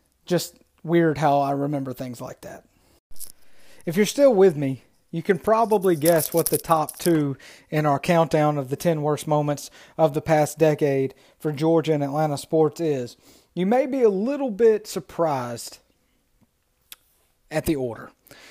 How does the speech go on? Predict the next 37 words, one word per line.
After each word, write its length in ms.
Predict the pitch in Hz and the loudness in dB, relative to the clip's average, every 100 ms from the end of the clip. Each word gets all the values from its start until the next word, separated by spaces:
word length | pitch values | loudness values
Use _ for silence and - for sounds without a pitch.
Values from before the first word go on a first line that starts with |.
| - | -20
So 180 | - 190 | 2 4
number 280 | 196 262 302 | 6 4 4
two 320 | - 285 277 | 2 4 6
on 80 | 254 | 6
our 160 | 240 202 | 6 6
list, 320 | 175 170 - | 8 8 4
the 60 | |
two 260 | 170 - 240 | -6 -4 0
thousand 440 | 226 180 175 175 | 4 4 4 2
and 180 | 170 135 | -2 -2
eighteen 480 | 143 165 160 151 143 | -2 -2 -4 -4 -2
National 400 | 127 139 156 139 | -4 -4 -8 -12
Championship 680 | - 131 135 143 - 127 - | -8 -10 -8 -12 -10 -12 -10
game. 260 | 120 113 - - - - - - - - _ _ _ _ _ 202 | -12 -12 -20 -20 -20 -20 -20 -20 -20 -20 _ _ _ _ _ -2
I 80 | |
struggled 500 | 190 - 294 247 226 | -2 6 8 8 4
with 220 | 175 175 147 | 2 0 2
this 240 | 165 156 | 2 2
because 640 | - 165 170 160 156 - - - - _ _ _ _ _ _ | -4 0 2 2 0 -2 -14 -20 -20 _ _ _ _ _ _
there's 160 | 185 170 | -2 0
a 60 | |
lot 260 | 180 214 220 | 2 2 2
of 60 | - | 2
factors 480 | 208 180 180 156 | 2 2 0 -2
around 320 | 160 156 156 151 | 0 0 0 -2
the 80 | |
National 380 | 151 160 160 156 | 0 0 -2 -8
Championship 580 | - 160 147 156 156 143 | -4 -4 -4 -6 -6 -2
game 320 | 151 143 131 - _ _ _ | -2 -2 -6 -12 _ _ _
that 200 | 156 165 | -6 -4
make 320 | 160 170 165 | 0 0 2
it 340 | 165 151 151 _ _ _ _ | 0 0 -4 _ _ _ _
a 100 | 165 | -8
truly 340 | - 208 196 165 | -2 0 4 4
awful 360 | 165 160 151 | 4 2 -4
moment, 440 | 143 160 147 135 147 | -2 -2 -2 -8 -4
but 300 | 170 160 | -4 -4